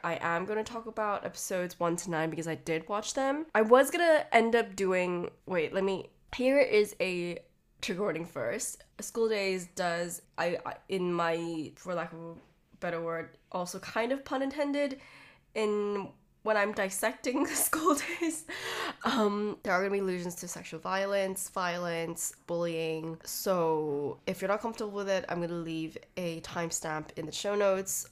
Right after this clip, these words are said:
as to when I'm gonna start talking about Ouran, and you can skip to that because we all know that Ouran High School Host Club is very, uh, you know, lighthearted and much more uplifting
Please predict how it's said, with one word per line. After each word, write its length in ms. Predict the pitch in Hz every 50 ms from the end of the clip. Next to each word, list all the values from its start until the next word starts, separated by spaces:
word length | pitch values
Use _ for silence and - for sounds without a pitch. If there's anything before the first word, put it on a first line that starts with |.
| _ -
as 160 | 175 170 170 -
to 100 | - 165
when 140 | 160 165
I'm 80 | 165 160
gonna 140 | 160 160 156
start 240 | - - 170 156 - - -
talking 280 | - - 151 151 - 156
about 220 | 147 156 143 -
Ouran, 460 | 202 220 226 233 247 262 269 320 403 - - -
and 120 | 190 185
you 60 | 185
can 100 | 170 185
skip 180 | 165 - - -
to 80 | - 170
that 160 | 156 135 143
because 240 | 156 156 160 151 156
we 60 | 160
all 120 | 160 156
know 140 | 156 160 156
that 140 | 156 156 -
Ouran 240 | - 151 147 139 151
High 100 | 175 165
School 200 | - - - 165
Host 200 | 190 196 202 -
Club 180 | - 196 185
is 120 | 175 160 185
very, 840 | - - 156 151 151 147 147 151 147 143 143 147 147 139 - - - _ _ _ -
uh, 80 | 104 - - -
you 120 | 160 165
know, 200 | 139 139 151 - -
lighthearted 680 | 160 170 165 - 175 180 165 143 143 139 135 135 147 143
and 460 | 139 123 131 131 - 127 117 - - - _ _ -
much 360 | 190 160 151 151 - - -
more 280 | 180 165 160 156 151 - -
uplifting 720 | 175 - - - - 175 175 175 - - 311 349 415